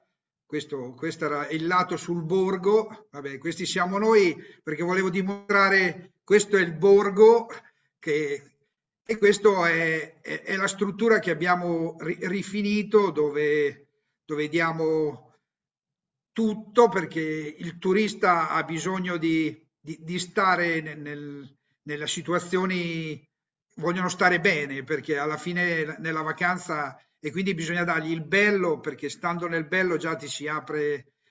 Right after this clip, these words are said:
la mente. Bisogna dargli buon cibo, bisogna dargli appunto quei servizi che servono, e quindi bisogna costruire u-, una rete di,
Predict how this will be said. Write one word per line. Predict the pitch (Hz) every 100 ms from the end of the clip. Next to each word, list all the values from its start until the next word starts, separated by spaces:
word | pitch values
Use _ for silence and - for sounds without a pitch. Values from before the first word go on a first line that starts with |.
| _
la | - 147
mente. | 156 147 135 - 131 123
Bisogna | 135 147 160
dargli | 165 160 156
buon | 143 175 170
cibo, | - 208 226 208 175 -
bisogna | 135 139 151 147
dargli | 156 156 151 151 147 143 139 _ _ _ _ _ _ _ _ _ _
appunto | 175 175 202 220 180
quei | 156 170
servizi | - 175 180 208 185 180
che | 175
servono, | 185 214 220 214 196 170 147
e |
quindi | - 165 175 170 156 151 147
bisogna | 143 139 151 151
costruire | 156 - 156 156 175 175 156
u-, | 147 139 - -
una | - 175 175
rete | 170 170 175 165
di, | 143 139 135